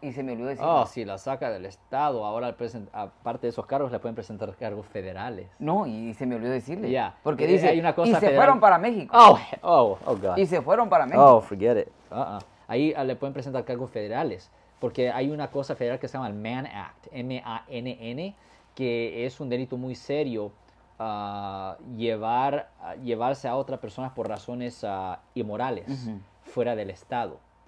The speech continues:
Speaker 2: El ex campeón mundial peso completo Jack Johnson fue acusado de hacer esto, yo creo que antes, en los, en el mil novecientos veinte, o antes de eso, con mil novecientos dieciocho, algo por ahí, fue acusado de eso.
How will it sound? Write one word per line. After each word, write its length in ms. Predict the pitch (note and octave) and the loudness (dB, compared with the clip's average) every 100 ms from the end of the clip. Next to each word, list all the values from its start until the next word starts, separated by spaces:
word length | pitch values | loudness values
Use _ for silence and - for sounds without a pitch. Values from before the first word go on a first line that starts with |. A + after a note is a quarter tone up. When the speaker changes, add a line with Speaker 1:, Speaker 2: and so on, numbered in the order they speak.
| _ _ _ | _ _ _
Speaker 2:
El 360 | B2 A2+ A2+ A#2 | -8 -6 -6 -6
ex 240 | D3 - | -6 -6
campeón 540 | - C3+ B2 C3 C3+ C3+ | -6 -6 -6 -6 -6 -6
mundial 420 | B2 A2+ C3 C3 | -8 -4 -4 -4
peso 560 | - B2+ C3+ C#3 B2+ | -6 -6 -6 -4 -6
completo 640 | - A2+ G2+ A#2+ B2 B2 G#2 | -4 -10 -8 -8 -6 -4 -6
Jack 360 | F#2 A#2+ B2 G#2 | -4 -4 -6 -10
Johnson 480 | A#2+ A#2+ D3 D3 - A#1 - G#1+ _ _ _ | -6 -6 -6 -10 -18 -20 -20 -20 _ _ _
fue 260 | - B2+ - | -6 -4 -2
acusado 580 | A#2+ - B2 - B2+ B2 | -6 -10 -14 -8 -4 -4
de 100 | A2 | -4
hacer 440 | G2+ - A#2 A2 - | -8 -8 -8 -8 -8
esto, 680 | A#2+ B2 _ A#2 G#2 G2 - _ _ _ - | -6 -6 _ -8 -6 -8 -12 _ _ _ -18
yo 100 | F#2+ | -18
creo 320 | - A#2+ C3 | -8 -8 -8
que 800 | - A#2 A2 G2+ G2+ F#2+ F2+ A#1+ - _ | -10 -14 -12 -14 -14 -16 -18 -20 -20 _
antes, 680 | - B2 C3+ - C3 B2 A2+ - | -16 -14 -14 -12 -8 -8 -8 -12
en 80 | A2 | -20
los, 100 | G#2 G2+ F#2 G#2 E2+ F2+ G#2 G2+ G#2 G2+ - | -18 -18 -18 -18 -18 -18 -16 -14 -14 -16 -18
en 200 | G2+ G2+ | -18 -16
el 120 | G2 G2 | -14 -14
mil 360 | G2+ A#2 B2+ | -12 -10 -10
novecientos 840 | B2+ A#2 - A2 B2 B2 - A#2+ A#2 | -10 -12 -14 -16 -16 -14 -10 -10 -12
veinte, 560 | F#2 F2 C3 C3 - B2+ | -16 -14 -14 -14 -10 -8
o 100 | G2 | -8
antes 360 | B2+ E3 F2+ | -10 -12 -16
de 80 | D#2 | -20
eso, 160 | - F#2+ | -20 -20
con 220 | F#2+ G2 | -20 -18
mil 180 | B2 C3 | -14 -12
novecientos 600 | A#2 A2 A#2 A#2+ A#2 A2 | -14 -16 -18 -14 -14 -12
dieciocho, 460 | G#2+ G2+ G#2 A#2 A2+ | -16 -16 -14 -12 -12
algo 120 | A2 | -12
por 160 | G#2+ | -12
ahí, 80 | G#2 | -12
fue 140 | A2 G#2 | -12 -16
acusado 340 | - G#2+ G#2 | -18 -16 -14
de 80 | G#2+ | -14
eso. 220 | G#2 - | -16 -20